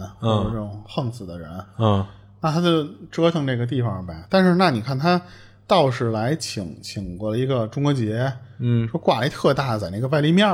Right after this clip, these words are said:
Speaker 2: 上，你想想，那么大个儿，那好像也没，嗯，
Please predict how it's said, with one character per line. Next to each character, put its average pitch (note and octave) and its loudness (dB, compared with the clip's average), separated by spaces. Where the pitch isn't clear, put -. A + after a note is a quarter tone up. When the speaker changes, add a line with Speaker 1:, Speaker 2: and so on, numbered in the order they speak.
Speaker 2:
上， F#2+ -4
你 F#2 -8
想 F2+ -10
想， E2 -16
那 E3 0
么 D#3 2
大 G2 -6
个 G#2 -6
儿， D#2 -6
那 C#3 -2
好 - -18
像 D3+ 0
也 D#3 0
没， G2+ -10
嗯， F#2 -16